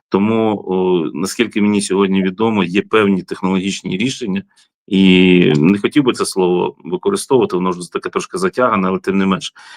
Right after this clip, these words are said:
Головне масштабувати ці процеси, тому що це життя людей, найголовніше.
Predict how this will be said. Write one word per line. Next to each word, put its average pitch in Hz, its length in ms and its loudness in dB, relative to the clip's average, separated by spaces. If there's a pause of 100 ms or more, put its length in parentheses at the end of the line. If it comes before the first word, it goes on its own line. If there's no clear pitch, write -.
(140)
Головне 104 360 2
масштабувати 104 640 -2
ці - 140 -10
процеси, 123 600 -4 (440)
тому 98 200 4
що 90 160 -2
це - 160 2
життя 117 300 0
людей, 92 380 -4 (160)
найголовніше. 92 800 -4